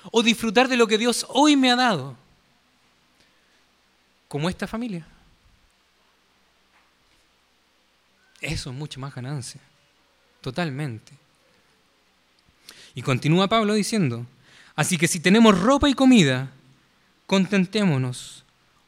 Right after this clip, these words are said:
con eso". No hay que tomarlo de manera literal este versículo.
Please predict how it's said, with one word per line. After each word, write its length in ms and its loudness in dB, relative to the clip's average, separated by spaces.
con 200 0
eso". 380 -6
No 160 -2
hay 80 2
que 120 -4
tomarlo 280 -2
de 80 0
manera 280 0
literal 380 -2
este 180 -8
versículo. 520 -10